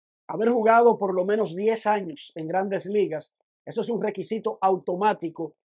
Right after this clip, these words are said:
Luego, la que termina la carrera, cinco años de retirado,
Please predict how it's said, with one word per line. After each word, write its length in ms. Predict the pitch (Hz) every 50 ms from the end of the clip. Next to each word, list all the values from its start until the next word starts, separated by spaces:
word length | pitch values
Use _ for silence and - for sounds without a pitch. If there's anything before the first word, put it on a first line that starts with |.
| _ _ _
Luego, 580 | - 170 214 240 277 277 226 196 196 202 202 _ _ _ _ _ _ _
la 500 | _ 151 175 180 180 180 185 180 180 180
que 100 | - 180
termina 420 | 170 - 180 170 165 196 226 240 233
la 140 | 233 220 220
carrera, 340 | 214 - 190 208 233 220
cinco 420 | 190 - - 240 240 196 208 208 208
años 340 | 220 233 233 226 202 - 175
de 100 | 196 180
retirado, 760 | 170 190 180 - 175 180 202 226 226 202 175 180 196 208